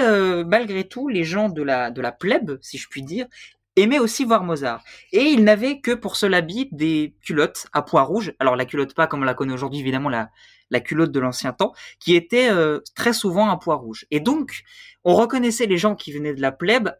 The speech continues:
avec ces culottes. Donc il y avait une certaine tradition à vouloir baisser les, les robes. Ah oui, c'était pas très malin, enfin, lever les robes pour voir les culottes.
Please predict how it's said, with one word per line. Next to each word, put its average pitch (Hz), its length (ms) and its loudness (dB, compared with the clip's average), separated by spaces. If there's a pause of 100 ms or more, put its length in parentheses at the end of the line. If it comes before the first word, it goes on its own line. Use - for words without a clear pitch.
(120)
avec 165 280 0
ces - 140 -8
culottes. 170 420 -4
Donc 135 180 -10
il 131 60 -8
y 131 60 -2
avait 139 200 -4
une 120 420 -12
certaine - 340 -8
tradition 135 640 -6
à 139 80 -4
vouloir 123 260 -8
baisser 151 380 -2
les, 123 240 -4 (460)
les 143 100 0
robes. 165 180 2
Ah 139 80 -4
oui, 151 100 -4
c'était - 200 -12
pas 151 120 -2
très - 160 -10
malin, 135 200 -2
enfin, 120 320 -12
lever 147 280 2
les 156 120 2
robes 160 200 2
pour 131 160 -6
voir 147 200 2
les 135 80 0
culottes. 131 320 -6